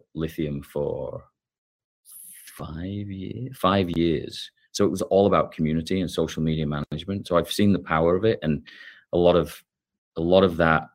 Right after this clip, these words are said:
I still don't think a lot of companies are taking advantage of, because it feels like, again, as a marketer, I'm focused on demand.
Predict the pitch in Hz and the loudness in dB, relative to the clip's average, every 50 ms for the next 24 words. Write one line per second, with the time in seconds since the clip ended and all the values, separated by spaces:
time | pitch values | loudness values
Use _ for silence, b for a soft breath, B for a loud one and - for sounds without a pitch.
0 | _ - - - - - - 104 101 98 - - - - 92 90 - - - 95 | _ -18 -14 -10 -8 -2 2 4 4 4 2 -2 2 2 2 2 2 0 0 0
1 | 87 80 - - 80 80 82 78 - - - - 90 - - 82 82 80 78 - | 0 0 0 -2 -2 0 0 -2 -4 -6 -4 -4 -2 -2 -2 -4 -6 -6 -6 -6
2 | - 85 80 78 82 78 69 69 64 73 69 69 67 - - - - 52 50 - | -4 -4 -4 -4 -4 -6 -6 -6 -6 -6 -6 -6 -6 -8 -10 -12 -10 -10 -10 -12
3 | _ _ _ _ _ _ _ _ _ _ _ _ _ _ _ - 87 - 95 90 | _ _ _ _ _ _ _ _ _ _ _ _ _ _ _ -4 0 4 4 4
4 | 82 - - - _ _ _ _ _ _ _ - 82 - - _ - 110 110 113 | 4 2 -4 -10 _ _ _ _ _ _ _ -8 -8 -8 -4 _ 6 8 8 10
5 | 110 107 101 87 85 80 78 76 73 - 82 78 87 87 82 76 71 71 73 76 | 8 8 6 4 2 4 4 2 0 -2 -2 0 0 2 2 0 0 -2 -4 -4
6 | 76 87 87 98 - - 107 - - 71 71 87 117 120 - _ _ _ _ _ | 0 2 2 2 2 0 -4 -4 -4 -4 -4 -4 -6 -10 -16 _ _ _ _ _
7 | _ _ _ _ _ b b b b b b b b _ _ - 76 - - 71 | _ _ _ _ _ b b b b b b b b _ _ -12 -8 -4 -4 -4
8 | - - - - 80 78 73 85 92 113 113 92 71 - - - | -4 -4 -6 -4 -4 -2 0 2 4 4 4 2 0 -2 -6 -12